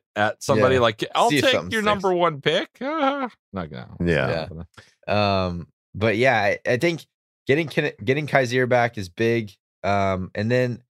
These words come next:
Speaker 2: it all comes down to those interior guys, because we're now in this new scheme of having, you need to be a two gap player. You need to be able to get off blocks to make plays upfield. Um, so getting in defensive linemen that you really trust. And I think there's gonna be a really big overhaul,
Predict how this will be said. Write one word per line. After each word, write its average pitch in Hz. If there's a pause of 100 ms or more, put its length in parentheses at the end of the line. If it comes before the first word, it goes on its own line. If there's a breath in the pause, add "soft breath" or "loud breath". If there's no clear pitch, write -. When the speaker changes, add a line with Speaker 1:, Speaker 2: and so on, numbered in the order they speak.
(280)
Speaker 2:
it 127
all 156
comes 185
down 156
to 147
those 127
interior 113
guys, 85
because 107 (340)
we're 127
now 151
in 147
this 107
new 127
scheme 123
of 98
having, 104 (280)
you 127
need 165
to 180
be 170
a 123
two 143
gap 123
player. 113
You 101
need 120
to 131
be 127
able 120
to 104
get 113
off 113
blocks 107
to -
make 98
plays 107
upfield. 98 (580)
Um, 92
so 113
getting 135
in 139
defensive 113
linemen 107
that 87
you 92
really 98
trust. 107
And 87
I 104
think 120
there's 117
gonna 117
be 104
a 95
really 113
big 98
overhaul, 92